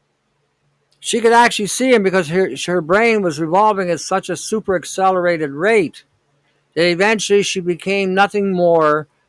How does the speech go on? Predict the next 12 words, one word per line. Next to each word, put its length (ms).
than 80
the 40
summation 640
of 180
knowledge 640
that 100
she 140
had 100
acquired 640
as 160
a 100
chip. 440